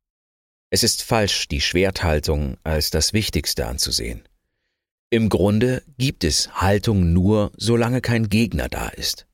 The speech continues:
Denn man kann keine festen Regeln setzen und sagen, so und so ist die richtige Art. Man siegt, indem man so vorgeht,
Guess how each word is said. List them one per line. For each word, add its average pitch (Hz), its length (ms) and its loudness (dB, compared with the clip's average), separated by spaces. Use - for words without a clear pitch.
Denn 113 260 4
man 113 200 0
kann 170 200 0
keine 104 240 0
festen - 360 -2
Regeln 87 400 2
setzen 90 360 0
und 73 120 0
sagen, 90 420 2
so 107 400 4
und 78 320 -2
so 98 360 2
ist 80 200 -2
die 85 60 0
richtige 87 440 0
Art. 87 420 -2
Man 95 220 2
siegt, 110 540 0
indem 113 360 2
man 98 180 2
so 107 240 2
vorgeht, 117 580 0